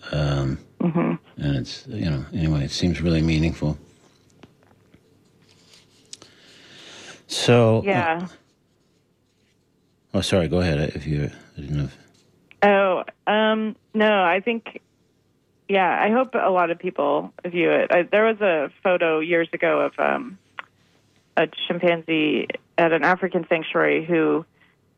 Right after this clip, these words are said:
Speaker 2: was, who had passed away. She was an elder chimp who was beloved by her group, and they had her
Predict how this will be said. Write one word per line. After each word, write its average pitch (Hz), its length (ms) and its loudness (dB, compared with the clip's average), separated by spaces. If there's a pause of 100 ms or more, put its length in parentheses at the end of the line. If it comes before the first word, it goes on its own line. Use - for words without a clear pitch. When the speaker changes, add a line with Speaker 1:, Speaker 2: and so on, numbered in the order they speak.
(520)
Speaker 2:
was, 156 480 2 (920)
who 196 140 2
had 156 160 4
passed 160 300 -4
away. 147 300 0
She 160 60 -2
was 147 180 0
an 139 360 -2
elder 139 300 0
chimp - 380 -4 (340)
who 160 140 2
was 143 220 0
beloved 143 320 2
by 147 120 2
her 151 140 -2
group, 143 380 0
and 120 260 -2 (480)
they 156 300 2
had 156 320 0
her 143 500 0